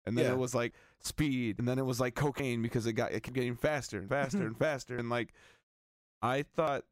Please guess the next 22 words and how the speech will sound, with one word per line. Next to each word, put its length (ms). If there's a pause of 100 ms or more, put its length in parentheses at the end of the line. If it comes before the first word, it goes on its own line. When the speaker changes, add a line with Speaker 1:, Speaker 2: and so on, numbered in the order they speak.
(120)
Speaker 1:
that 280
they 180 (280)
progr-, 400
they 100
have 140
to 80
progressively 600
get 300 (120)
to 120
this 240
point 220
where 140
it's 200
like, 260 (920)
you 100
know, 260 (160)
you 180
can't 220
keep 160
up 160
with 160
it. 140